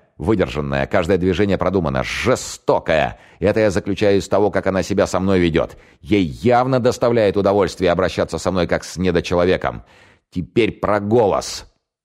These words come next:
Как мне жалко, родная, что я держался перед тобой надутым индюком, павлином в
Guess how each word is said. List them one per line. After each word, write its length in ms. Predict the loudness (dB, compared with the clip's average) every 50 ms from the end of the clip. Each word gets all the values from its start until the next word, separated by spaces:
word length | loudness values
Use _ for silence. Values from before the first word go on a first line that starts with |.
| _ _ _ _ _ _ _
Как 240 | -12 -10 -10 -10 -8
мне 220 | -8 -6 -6 -6 -6
жалко, 460 | -4 -2 -2 -2 -4 -4 -8 -10 -8
родная, 440 | -8 -8 -8 -6 -4 -2 -2 -2 -4
что 160 | -6 -8 -10
я 120 | -10 -8
держался 500 | -8 -8 -8 -8 -6 -6 -8 -8 -8 -12
перед 300 | -12 -10 -8 -10 -8 -8
тобой 260 | -8 -6 -4 -4 -4
надутым 480 | -4 -6 -6 -6 -6 -6 -6 -6 -6 -6
индюком, 600 | -6 -6 -6 -6 -8 -4 -2 -2 -2 -2 -4 -6 -10 _ _ _ _ _ _ _ -14
павлином 460 | -12 -10 -8 -8 -8 -6 -8 -10 -10
в 100 | -12